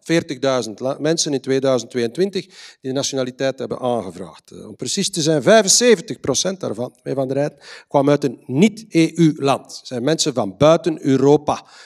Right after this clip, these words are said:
die de nationaliteit hier hebben aangevraagd. Goed, oké. Daar komen dan nog bij de asielzoekers. Laten we die niet vergeten. Het gaat over veel mensen, hè.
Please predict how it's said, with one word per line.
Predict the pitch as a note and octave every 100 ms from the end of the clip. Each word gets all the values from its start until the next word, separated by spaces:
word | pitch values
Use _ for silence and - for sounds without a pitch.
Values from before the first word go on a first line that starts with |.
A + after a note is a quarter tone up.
| _
die | - B2+
de |
nationaliteit | B2 A#2+ A#2 A2+ A2+ B2+ A#2 A#2
hier | A#2 A#2+ B2+
hebben | A#2 G2+ -
aangevraagd. | B2 A2+ F#2+ E2+ - - _
Goed, | D3+ - -
oké. | D#3 - - _ _ _ -
Daar | F3
komen | B3 B3
dan | A#3+
nog | G3+
bij | A3 A#3
de | G#3+
asielzoekers. | F#3+ G3 F3+ A#2+ - -
Laten | B2 C3 B2
we |
die | A#2+ G3
niet | F3+
vergeten. | C3+ G#2 F2+
Het | -
gaat | G3 A3
over | F#3+
veel | E3+
mensen, | D#3 G#3+ - -
hè. | D#3+